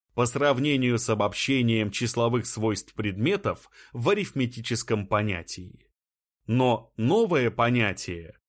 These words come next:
новое обобщение возникает не иначе,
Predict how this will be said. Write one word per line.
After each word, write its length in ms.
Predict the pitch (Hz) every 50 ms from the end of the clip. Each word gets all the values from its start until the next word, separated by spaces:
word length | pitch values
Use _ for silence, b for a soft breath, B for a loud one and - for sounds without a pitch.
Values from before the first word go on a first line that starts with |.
| _ _ _
новое 640 | - 120 123 135 147 156 151 135 113 123 120 113 110
обобщение 720 | 107 110 107 104 - - - 151 156 139 127 120 120 113
возникает 800 | 104 117 113 95 110 120 120 120 - 139 131 120 110 107 101 -
не 320 | 110 110 107 107 104 101 101
иначе, 600 | 101 120 156 165 156 - - 139 127 110 98